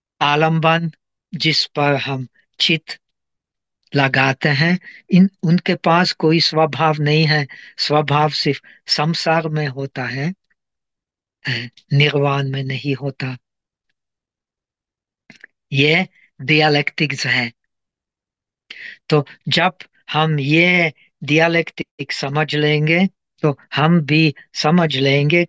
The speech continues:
कि, हम्म, ए,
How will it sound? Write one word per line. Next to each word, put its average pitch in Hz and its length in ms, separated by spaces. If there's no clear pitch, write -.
कि, 208 300
हम्म, 202 180
ए, 120 600